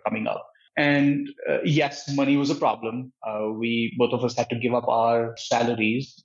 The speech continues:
uh, entirely. In my case, it was a little more than salary that I was risking. I,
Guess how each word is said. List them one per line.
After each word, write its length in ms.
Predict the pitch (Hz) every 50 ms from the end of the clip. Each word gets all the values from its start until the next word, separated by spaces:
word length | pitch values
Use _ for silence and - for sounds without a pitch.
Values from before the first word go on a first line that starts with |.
| - -
uh, 40 | -
entirely. 680 | - 127 117 110 120 117 110 110 107 110 107 107 - -
In 140 | - 120 123
my 140 | 123 127 127
case, 320 | 127 - 135 127 127 127 -
it 120 | 127 -
was 100 | 131 117
a 60 | 127
little 180 | 127 127 123 117
more 180 | 123 127 123 117
than 140 | 117 123
salary 380 | 127 - 135 143 151 147 120 113
that 140 | - 113 110
I 60 | 110
was 140 | 110 113 113
risking. 420 | 120 127 - - - 117 113 110 -
I, 220 | 113 113 113 113